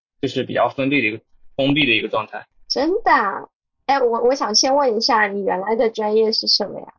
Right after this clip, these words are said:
Speaker 1: 我的专业名叫戏剧影视文学。
Speaker 2: <laughs> 这，这哪里叫跟戏剧有一点点关系啊？明明就是很大关系啊。
Speaker 1: 但，但是我们训练的话，可能就是更多的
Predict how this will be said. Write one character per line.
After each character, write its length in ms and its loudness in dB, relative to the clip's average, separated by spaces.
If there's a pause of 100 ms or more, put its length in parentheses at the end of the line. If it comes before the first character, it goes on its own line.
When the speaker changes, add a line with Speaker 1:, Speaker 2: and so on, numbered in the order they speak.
(380)
Speaker 1:
我 100 -2
的 100 2
专 180 2
业 80 2
名 160 0
叫 120 2
戏 200 -8
剧 160 -4
影 80 -4
视 120 -6
文 160 -8
学。 80 -20 (760)
Speaker 2:
<laughs> 1040 -4
这， 120 0 (580)
这 180 4
哪 180 4
里 140 0
叫 220 2
跟 240 0
戏 240 -6
剧 180 -2
有 160 2
一 80 0
点 220 -2
点 160 2
关 280 0
系 240 -4
啊？ 180 2
明 180 2
明 180 4
就 140 2
是 100 4
很 220 -4
大 260 4
关 280 -2
系 300 -4
啊。 140 -6
Speaker 1:
但， 140 -2
但 160 2
是 160 2
我 140 2
们 160 0
训 180 0
练 160 2
的 80 0
话， 280 0
可 120 -10
能 140 -8
就 100 -6
是 380 -2 (100)
更 100 0
多 140 -2
的 160 -2